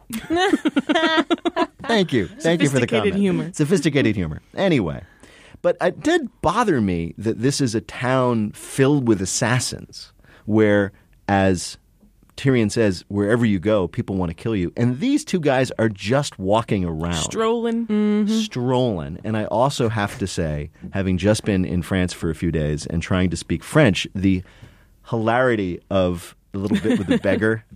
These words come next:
Speaker 1: of Tyrion
Speaker 3: Oh,
Speaker 1: saying,
Speaker 3: yeah, that
Speaker 1: "Your
Speaker 3: was
Speaker 1: baby
Speaker 3: nice.
Speaker 1: to eat,"
Speaker 3: Yeah.
Speaker 1: was,
Speaker 3: <laughs>
Speaker 1: was very funny to me, and it hit home.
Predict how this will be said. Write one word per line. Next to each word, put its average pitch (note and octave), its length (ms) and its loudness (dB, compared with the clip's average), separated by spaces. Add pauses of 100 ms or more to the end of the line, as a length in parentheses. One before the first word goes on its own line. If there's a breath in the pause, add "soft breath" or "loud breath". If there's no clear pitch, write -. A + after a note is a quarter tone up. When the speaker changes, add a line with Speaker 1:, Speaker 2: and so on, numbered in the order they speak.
(360 soft breath)
Speaker 1:
of F#2 160 -6
Tyrion G#2 260 2
Speaker 3:
Oh, - 100 2
Speaker 1:
saying, - 140 2
Speaker 3:
yeah, F#3+ 140 2
that F#3 100 0
Speaker 1:
"Your - 100 2
Speaker 3:
was - 80 0
Speaker 1:
baby F#3 260 2
Speaker 3:
nice. E3 260 0
Speaker 1:
to C3 180 2
eat," D#3+ 320 0 (100)
Speaker 3:
Yeah. G3+ 400 0
Speaker 1:
was, A3 200 0
Speaker 3:
<laughs> B3+ 720 -2
Speaker 1:
was F2 140 -4
very D#2 200 -2
funny D2+ 300 -6
to D2+ 100 -6
me, D2+ 180 -2
and F#2+ 200 2
it G2+ 80 0
hit G2+ 160 0
home. D#2 200 -6